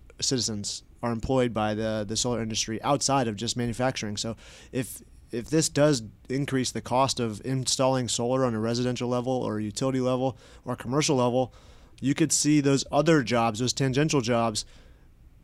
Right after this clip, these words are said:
get cut back. And that is what companies like SunPower and First Solar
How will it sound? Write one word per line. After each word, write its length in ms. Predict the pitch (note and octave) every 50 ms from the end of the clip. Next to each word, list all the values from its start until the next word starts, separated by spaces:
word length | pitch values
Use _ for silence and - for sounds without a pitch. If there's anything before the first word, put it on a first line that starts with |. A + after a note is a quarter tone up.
| - B2+
get 200 | A2+ D3+ D3 -
cut 160 | - D3 C3
back. 260 | - D#3 D#3+ C#3+ B2+
And 160 | B2+ A#2 B2
that 220 | B2+ D3 D#3+ E3 D3
is 140 | C#3 A#2+ A#2
what 280 | C3 B2+ A2 - -
companies 380 | - C3+ B2+ A#2+ C3 C3 A#2 B2
like 140 | A#2 A2 -
SunPower 600 | - B2+ B2 A2+ B2 A#2+ A#2+ A#2 A#2+ A#2 A#2 A#2
and 100 | A2 G#2
First 260 | - B2+ B2 - -
Solar 420 | B2 A#2 A2+ A2+ A#2 A#2 A#2 A#2